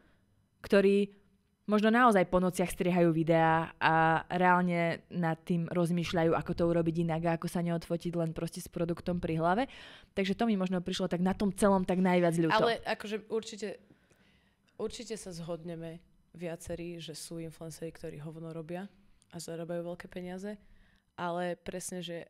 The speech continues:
Speaker 2: ako náhle je to tak zovšeobecnené, tak je to úplne vlastne jedno, že ako ty sa snažíš, lebo zrazu si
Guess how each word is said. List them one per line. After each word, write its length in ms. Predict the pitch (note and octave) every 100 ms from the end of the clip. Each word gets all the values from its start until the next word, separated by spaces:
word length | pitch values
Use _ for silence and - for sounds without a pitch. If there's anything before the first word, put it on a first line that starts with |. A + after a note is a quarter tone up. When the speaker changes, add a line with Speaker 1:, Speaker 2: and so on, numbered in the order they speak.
| _ _
Speaker 2:
ako 240 | F3+ -
náhle 480 | G3+ G3 F#3+ F3+ F3 _ _ _ _ _ _ _ _ -
je 120 | F3+
to 160 | - _ _ _ _ _ _ _
tak 160 | - F3
zovšeobecnené, 1120 | E3+ F3 - - F#3+ F#3 F#3+ G#3 G3+ A3 B3 B3 _ _ _ _ _ _ _ _ _ _
tak 220 | _ G3 F#3
je 100 | F#3
to 100 | F#3+
úplne 340 | F3 F3+ F3
vlastne 340 | E3+ E3 - D#3+
jedno, 380 | D#3+ D#3+ D#3+ E3
že 140 | D#3
ako 260 | D3+ D#3+ -
ty 100 | F3
sa 120 | D#3
snažíš, 440 | E3 F#3+ F#3 E3+ D#3
lebo 220 | D#3 D#3+
zrazu 320 | E3 D#3+ D#3+
si 360 | D#3 E3 D3+